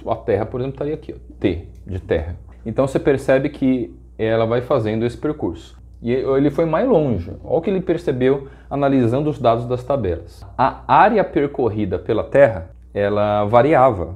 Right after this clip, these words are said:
Ele é como se fosse uma medida de velocidade. Eles não tinham esse conceito muito claro de velocidade. Mas ele percebeu uma lei das áreas. Então quer dizer que as áreas, a área percorrida pela Terra, né, é, por exemplo, quando ela tá aqui até quando ela chega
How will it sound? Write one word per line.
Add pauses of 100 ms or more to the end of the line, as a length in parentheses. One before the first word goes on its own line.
(140)
Ele
é
como
se
fosse
uma
medida
de
velocidade.
Eles
não
tinham
esse
conceito
muito
claro
de
velocidade. (360)
Mas
ele
percebeu
uma
lei
das
áreas. (320)
Então
quer
dizer
que
as
áreas,
a
área
percorrida
pela
Terra, (520)
né, (420)
é,
por
exemplo,
quando
ela
tá
aqui (840)
até
quando
ela
chega